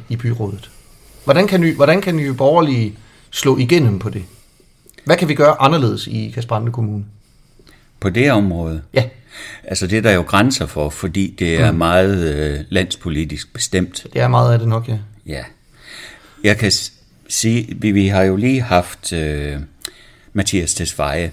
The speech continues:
Speaker 2: på
Speaker 1: Mm.
Speaker 2: besøg ude på Kærshovedgård.
Speaker 1: Ja.
Speaker 2: Og, øh, det var der jo en venstremand,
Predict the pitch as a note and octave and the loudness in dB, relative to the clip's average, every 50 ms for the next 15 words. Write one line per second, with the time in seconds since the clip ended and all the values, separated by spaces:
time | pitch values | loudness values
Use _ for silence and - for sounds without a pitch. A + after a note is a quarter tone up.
0 | - - - C#3 B2+ A2+ G#2+ - G2+ G2 F#2+ F2+ - - F2+ F2 E2+ F2 E2+ - | -8 -4 0 2 2 2 2 0 0 0 0 0 -2 -4 -6 -4 -4 -4 -6 -6
1 | - E2+ D#2 D2+ D2 C#2+ - - D2+ C#2 - - D2 C#2 - D2 C2+ B1 A#1+ - | -10 -8 -6 -6 -6 -8 -8 -10 -8 -8 -8 -10 -10 -8 -6 -8 -8 -8 -10 -8
2 | - D#3 G3+ - - _ _ _ _ _ _ _ _ - F2 D#2+ D2+ D2+ E2 D#2+ | -6 -6 -6 -6 -10 _ _ _ _ _ _ _ _ -8 -6 -6 -6 -4 -6 -6
3 | D2+ D2 - G2+ F#2+ G#2 G#2+ A2+ A#2 G#2 F2+ E2 D#2 D#2+ D#2 D#2 F2 F2+ G#2 A#2+ | -6 -6 -6 -4 -2 -2 -2 0 0 -2 -2 -2 -4 -6 -6 -4 -4 -4 -4 -4
4 | - - G2 F#2 F#2 F2+ F#2 | -6 -6 -6 -6 -4 -4 -6